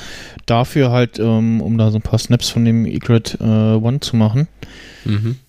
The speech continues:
Speaker 1: Ähm, ich kann ja mal, äh, die paar Videos, ich hab das so eingestellt, dass er die, die Sachen, die man dann da macht und postet, auch, äh, speichert auf dem Telefon. Kann ich ja vielleicht mal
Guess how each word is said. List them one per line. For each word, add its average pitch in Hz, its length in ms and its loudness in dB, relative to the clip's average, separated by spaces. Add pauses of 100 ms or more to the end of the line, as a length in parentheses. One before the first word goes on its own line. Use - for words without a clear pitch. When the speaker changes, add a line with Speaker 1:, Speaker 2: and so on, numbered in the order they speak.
(160)
Speaker 1:
Ähm, 107 340 2
ich 104 80 -6
kann - 160 -2
ja 113 80 4
mal, 110 580 2
äh, 110 1000 -2 (100)
die - 100 0
paar 113 260 0
Videos, 120 240 2
ich - 80 -4
hab - 80 0
das - 120 -6
so 113 120 2
eingestellt, 110 400 0
dass 101 100 -2
er 110 100 4
die, 107 360 2 (100)
die 110 100 4
Sachen, 107 240 0
die 113 60 2
man 110 140 2
dann 107 100 2
da 104 220 2
macht 117 400 0
und 117 100 2
postet, - 400 -2
auch, 107 180 -2
äh, 113 340 0
speichert 117 460 0
auf 101 120 -4
dem 113 80 -10
Telefon. 120 480 0
Kann 120 160 0
ich 107 80 0
ja 117 100 4
vielleicht 107 320 0
mal 110 280 2